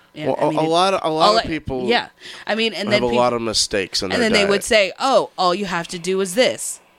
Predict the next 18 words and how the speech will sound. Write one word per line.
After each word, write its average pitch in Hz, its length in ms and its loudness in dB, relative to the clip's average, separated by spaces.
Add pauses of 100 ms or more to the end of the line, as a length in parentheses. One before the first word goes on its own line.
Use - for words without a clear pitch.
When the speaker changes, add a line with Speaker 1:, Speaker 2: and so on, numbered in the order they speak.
(180)
Speaker 1:
And 180 160 -4
then 185 120 0
I 170 100 0
do 208 280 4
it 156 220 0 (400)
and 175 140 -2
I 170 40 -2
still 185 220 -4
don't 170 160 -6
lose 151 180 -10
weight. 156 320 -6 (680)
I 202 80 4
mean, 226 200 2
it 220 80 0
was 233 200 -2
just, 247 440 0
it, 139 240 -14
it, 147 260 -14